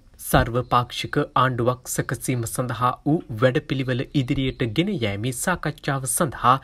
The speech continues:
සහභාගී වූ නියෝජිතයන්ගෙන් පස් දෙනෙක් නම් කිරීමටද තීරණය කරනු ලැබූ බව ජනාධිපති මාධ්‍ය අංශය නිවේදනය කරයි. පොදු ජන පෙරමුණ ඇතුළුව පාර්ලිමේන්තුව නියෝජනය කරන සෙසු දේශපාලන පක්ෂ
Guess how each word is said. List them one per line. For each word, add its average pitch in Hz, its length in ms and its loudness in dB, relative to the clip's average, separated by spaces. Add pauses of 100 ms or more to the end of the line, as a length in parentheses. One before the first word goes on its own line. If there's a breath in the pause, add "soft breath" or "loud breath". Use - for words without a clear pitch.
(320 loud breath)
සහභාගී 208 760 2
වූ 175 220 4
නියෝජිතයන්ගෙන් 135 960 -2
පස් 139 280 0
දෙනෙක් 127 360 -4
නම් 151 340 0
කිරීමටද 131 640 -2
තීරණය 143 440 -2
කරනු 131 320 -4
ලැබූ 147 260 -2
බව 147 280 2 (420 loud breath)
ජනාධිපති 123 840 0
මාධ්‍ය 135 460 -2
අංශය 139 360 -2
නිවේදනය 143 640 -4
කරයි. 117 340 -2 (220)
පොදු 139 260 4
ජන 123 300 -2
පෙරමුණ 127 400 -2
ඇතුළුව 120 440 -2 (160)
පාර්ලිමේන්තුව 131 720 -2
නියෝජනය 120 580 -4
කරන 117 320 -4
සෙසු 202 440 -2
දේශපාලන 135 680 -2
පක්ෂ - 720 -2